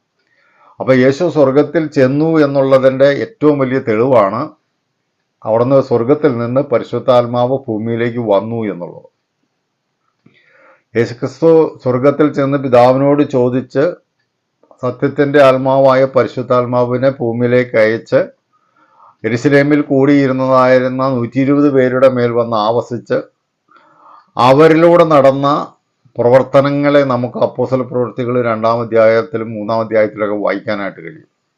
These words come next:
അപ്പോൾ പരിശുദ്ധാത്മാവ് ഒരു വ്യക്തിയിലേക്ക് വന്നു കഴിഞ്ഞാൽ അത് അവനിൽ എന്നേക്കും ഇരിക്കേണ്ടതിന് ആണ് അയക്കുന്നത്.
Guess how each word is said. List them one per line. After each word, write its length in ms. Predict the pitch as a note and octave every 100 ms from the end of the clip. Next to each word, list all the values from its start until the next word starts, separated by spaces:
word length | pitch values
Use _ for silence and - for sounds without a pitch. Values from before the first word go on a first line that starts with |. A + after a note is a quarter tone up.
| _ _ _ _ _ _ _ _ _ - - _ -
അപ്പോൾ 160 | B2 C3+
പരിശുദ്ധാത്മാവ് 840 | B2+ - D#3 D#3+ E3+ F3 F3 F3 F3+
ഒരു 120 | D#3+ D3+
വ്യക്തിയിലേക്ക് 680 | C3+ C#3 D3 D3 D3+ D3+ D#3 C#3+
വന്നു 220 | A#2 B2+ C3+
കഴിഞ്ഞാൽ 420 | A2+ G#2 G2 G#2+ - _ _ _
അത് 260 | A2+ A#2+ C#3+ C#3+ -
അവനിൽ 440 | A#2 A#2+ C3 C3+ C3+ C3
എന്നേക്കും 600 | A#2 B2+ C#3+ D3+ D3+ E3+ D#3
ഇരിക്കേണ്ടതിന് 800 | B2 A#2 - B2 B2 B2+ C3 B2+ - G#2+
ആണ് 160 | G#2+ - G#2
അയക്കുന്നത്. 540 | G2 - G2 F2+ D#2